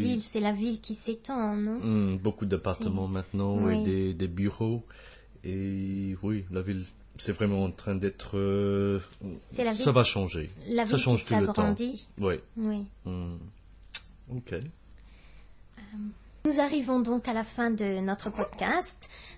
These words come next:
Speaker 1: Euh, nous vous rappelons que ce podcast est disponible sur notre adresse internet, euh, w w w point world languages podcasting point com.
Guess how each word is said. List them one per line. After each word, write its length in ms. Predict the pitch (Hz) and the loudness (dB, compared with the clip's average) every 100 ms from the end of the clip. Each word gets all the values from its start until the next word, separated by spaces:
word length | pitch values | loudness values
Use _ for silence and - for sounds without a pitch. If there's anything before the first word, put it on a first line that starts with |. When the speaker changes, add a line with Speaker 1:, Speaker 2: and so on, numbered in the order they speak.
| - | -2
Speaker 1:
Euh, 160 | 214 214 | 2 6
nous 140 | 226 | 4
vous 120 | 240 | 4
rappelons 460 | 247 247 220 220 269 | 0 0 2 2 2
que 140 | 254 | 0
ce 160 | 220 220 | -4 -2
podcast 500 | 214 208 - 208 214 - | -4 -4 -2 -4 -4 -6
est 220 | 196 185 | -4 -2
disponible 840 | 190 214 - 214 214 302 254 214 | -2 -2 2 4 4 4 2 2
sur 360 | 214 - 226 208 | 0 0 0 0
notre 420 | 202 196 - - | 0 -2 -6 -8
adresse 440 | 196 196 214 208 214 | -8 -4 -4 -4 -4
internet, 600 | 208 196 196 190 202 254 - - - | -4 -4 -4 -2 -2 -2 -8 -20 -8
euh, 600 | 208 190 185 190 185 185 185 - | -6 -4 -4 -4 -2 -4 -6 -6
w 520 | - 202 214 202 214 233 | -2 2 2 4 4 2
w 680 | 214 202 208 202 196 208 214 | 0 -2 0 0 0 0 0
w 640 | 208 196 196 190 233 311 - - - | -2 -2 -2 0 0 -2 -2 -8 -2
point 260 | 220 202 - - - | 0 0 -4 -14 -4
world 440 | 214 220 214 214 214 | 2 6 8 6 4
languages 880 | 214 202 202 220 214 202 214 202 - | 2 2 2 0 0 0 -2 -2 -6
podcasting 1000 | - - - 220 214 - 247 240 262 254 - - - - | -8 -8 -6 -4 -6 -6 -2 0 -2 -6 -10 -20 -20 -6
point 320 | - 202 202 - | -2 0 -2 -4
com. 260 | - 226 330 | 0 2 2